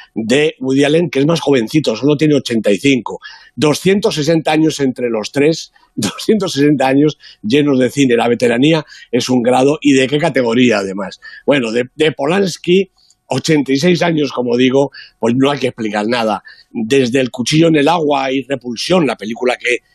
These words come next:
que le puso en, en órbita, hasta hoy, pues veintidós largometrajes, muchos de ellos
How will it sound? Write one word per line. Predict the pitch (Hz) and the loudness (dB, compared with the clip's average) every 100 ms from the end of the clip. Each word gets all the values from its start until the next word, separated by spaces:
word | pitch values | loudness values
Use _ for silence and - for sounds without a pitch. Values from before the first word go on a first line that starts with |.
| _ | _
que | - | 0
le | 123 120 | 0 2
puso | 165 156 139 | 0 0 0
en, | 120 120 - | 0 -2 -2
en | 120 | 2
órbita, | 165 131 123 117 147 - - - - | 2 2 0 0 -2 -4 -20 -14 -4
hasta | 143 - 139 | -4 -2 -2
hoy, | 170 175 202 - _ _ | 0 2 0 -4 _ _
pues | - 139 127 | -8 -6 0
veintidós | 147 135 131 151 | 0 0 -2 0
largometrajes, | 160 135 143 139 185 156 175 202 - | 0 0 0 0 -2 0 0 0 -4
muchos | 104 120 113 117 | -6 -4 -2 0
de | 110 | 2
ellos | 123 143 - | 2 0 -2